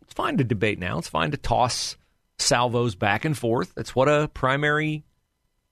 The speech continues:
process is for. But real soon, and I mean very soon, they need to get on message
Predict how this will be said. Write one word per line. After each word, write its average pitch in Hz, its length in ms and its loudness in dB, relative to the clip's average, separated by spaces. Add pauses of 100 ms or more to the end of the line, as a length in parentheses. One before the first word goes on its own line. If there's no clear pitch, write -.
(200)
process 147 600 0
is 185 200 -4
for. - 380 -6 (1900)
But 117 280 0
real 175 760 -2 (200)
soon, 104 680 -4 (480)
and 101 640 -4 (1200)
I 104 100 -2
mean 135 240 2
very 139 300 2
soon, 69 400 -12 (340)
they 127 220 2
need 151 240 0
to 131 80 2
get 117 340 0 (140)
on 160 360 2
message 127 640 -2